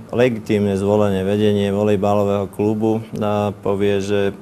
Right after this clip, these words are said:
pán Riecky z nejakých dôvodov, ktoré sú na ich strane a ktoré boli pomenované, že pán Riecky nebude trénovať,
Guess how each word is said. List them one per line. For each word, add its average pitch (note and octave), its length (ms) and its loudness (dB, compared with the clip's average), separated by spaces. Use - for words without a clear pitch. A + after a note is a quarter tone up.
pán G#2+ 240 2
Riecky G#2 560 0
z G#2 160 -8
nejakých G#2 400 -2
dôvodov, G#2 560 2
ktoré F#2 320 -2
sú - 480 -8
na G#2 240 4
ich A#2 80 -4
strane A2+ 400 0
a G#2+ 80 0
ktoré G2 320 -2
boli G2 240 -2
pomenované, G#2 880 0
že G2 160 -4
pán G#2 240 0
Riecky G2+ 640 -2
nebude G#2 400 0
trénovať, G#2+ 800 -2